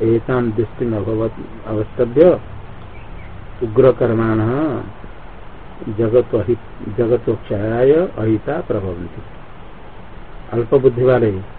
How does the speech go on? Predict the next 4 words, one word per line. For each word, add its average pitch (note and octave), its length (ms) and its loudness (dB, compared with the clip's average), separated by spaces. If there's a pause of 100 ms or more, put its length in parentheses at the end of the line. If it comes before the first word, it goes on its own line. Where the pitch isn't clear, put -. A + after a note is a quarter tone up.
(320)
नष्टात्मान, A2 1040 -2 (1040)
नष्ट A2+ 380 -2
आत्मा B2 460 -2
एतां, A2+ 360 0